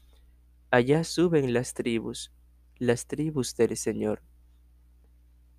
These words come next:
según la costumbre de Israel, a celebrar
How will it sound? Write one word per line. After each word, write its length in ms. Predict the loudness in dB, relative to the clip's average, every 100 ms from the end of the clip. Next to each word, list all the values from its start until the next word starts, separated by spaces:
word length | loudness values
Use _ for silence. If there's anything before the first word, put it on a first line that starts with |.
| _
según 540 | -10 2 2 4 2 0
la 100 | 0
costumbre 680 | -4 -6 -2 0 2 2 4
de 100 | 2
Israel, 680 | 0 0 2 4 4 0 -10 _ _ _ _ -6
a 120 | -4
celebrar 580 | -2 -2 2 4 4